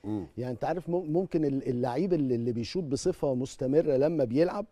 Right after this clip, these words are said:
Speaker 1: نعم.
Speaker 2: وبيشوط كويس، آه، زي ما قلت لك عمرو السولية وحمدي فتحي،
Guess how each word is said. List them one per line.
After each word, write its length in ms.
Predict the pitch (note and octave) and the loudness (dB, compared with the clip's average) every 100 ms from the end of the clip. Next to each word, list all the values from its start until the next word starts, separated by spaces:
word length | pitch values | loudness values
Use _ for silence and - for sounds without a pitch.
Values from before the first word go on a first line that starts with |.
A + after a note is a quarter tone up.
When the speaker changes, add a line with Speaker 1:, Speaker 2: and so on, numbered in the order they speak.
| - | -4
Speaker 1:
نعم. 260 | A2+ G#2+ E2 | 0 0 0
Speaker 2:
وبيشوط 380 | C3+ B2 - F#3 | -2 -2 -2 -4
كويس، 520 | - D3 E3 G#3+ - _ _ _ _ _ _ | 2 4 2 -2 -10 _ _ _ _ _ _
آه، 920 | B2 B2+ B2 A#2+ B2 B2 C3 A#2+ D3 - _ _ - | -2 0 0 -2 -6 -12 -16 -18 -18 -20 _ _ -8
زي 180 | A2 D#3 | 0 2
ما 80 | |
قلت 160 | C3+ B2+ | 2 2
لك 200 | D#3+ B2+ | 0 2
عمرو 180 | C#3+ D#3+ | -2 -2
السولية 480 | - C#3+ C3+ D3 - | -2 0 2 0 -2
وحمدي 320 | - C3+ B2 | -4 -6 -6
فتحي، 340 | C#3+ - A#3 | -8 -8 -12